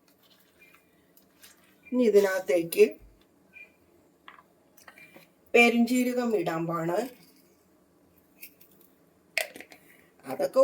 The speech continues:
കുറവും കൂടുതലും ഒന്നും നോക്കേണ്ട കാര്യമില്ല, അവരവരുടെ ഇഷ്ടം അനുസരിച്ച്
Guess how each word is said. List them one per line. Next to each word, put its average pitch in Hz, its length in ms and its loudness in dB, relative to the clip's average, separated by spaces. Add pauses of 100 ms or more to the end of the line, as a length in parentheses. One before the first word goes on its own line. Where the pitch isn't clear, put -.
കുറവും 233 480 0
കൂടുതലും 208 420 2
ഒന്നും 208 240 0
നോക്കേണ്ട 170 440 -2
കാര്യമില്ല, 175 520 0 (1160)
അവരവരുടെ 233 400 4 (100)
ഇഷ്ടം - 340 -8
അനുസരിച്ച് 165 600 -6